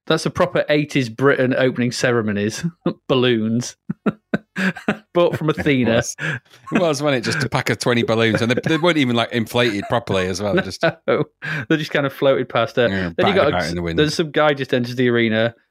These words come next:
Speaker 1: He lights the flame, and a blimp flies past.
Speaker 2: Yeah, well, you don't see him light the flame, do you? He just runs off.
Speaker 1: No, no, you don't. You don't. He just runs off to the bottom of the screen. But you, it, on a very straight track, according to the, uh, video,
Speaker 2: Yeah.
Speaker 1: the video thing.
Speaker 2: Yeah, a little video
Speaker 1: It's all
Speaker 2: screen
Speaker 1: very,
Speaker 2: thing.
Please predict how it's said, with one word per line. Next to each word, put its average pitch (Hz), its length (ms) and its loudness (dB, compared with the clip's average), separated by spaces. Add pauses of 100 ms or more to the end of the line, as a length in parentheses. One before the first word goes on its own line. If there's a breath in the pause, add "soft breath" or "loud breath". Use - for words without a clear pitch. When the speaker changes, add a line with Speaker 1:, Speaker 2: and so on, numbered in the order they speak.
(140)
Speaker 1:
He 127 100 0
lights 147 240 2
the 127 80 -6
flame, 120 580 0
and 131 100 0
a 127 40 2
blimp 170 320 2
flies 110 260 0
past. - 460 -4 (120)
Speaker 2:
Yeah, 101 120 -6
well, 127 100 -2
you 208 80 2
don't 202 120 0
see 180 220 0
him 113 120 2
light 92 180 0
the 78 80 -8
flame, 82 300 -4
do 113 80 -2
you? 85 120 0
He 82 60 -6
just 90 140 -10
runs 101 260 0
off. 110 60 2
Speaker 1:
No, 147 260 2
no, 131 140 -2
you 120 140 0
don't. 110 300 0 (100)
You 117 100 -2
don't. 110 180 2
He 110 60 0
just 123 160 -2
runs 123 200 2
off 117 140 0
to - 80 -2
the 110 40 0
bottom 107 140 2
of - 20 -6
the 110 60 -6
screen. 117 240 0
But 120 120 0
you, 147 200 0
it, - 540 -2
on 135 140 0
a 135 40 0
very 147 240 2
straight 156 320 0
track, - 240 -2
according 107 400 2
to 117 140 -2
the, 107 220 2
uh, 104 160 2
video, 104 440 0 (120)
Speaker 2:
Yeah. 95 280 -2
Speaker 1:
the 87 40 -2
video 110 260 2
thing. 98 280 -4 (200)
Speaker 2:
Yeah, 76 140 -8
a - 20 -10
little 78 220 -10
video 85 220 -10
Speaker 1:
It's - 140 -6
all 233 100 4
Speaker 2:
screen 127 40 2
Speaker 1:
very, 110 220 0
Speaker 2:
thing. - 100 -14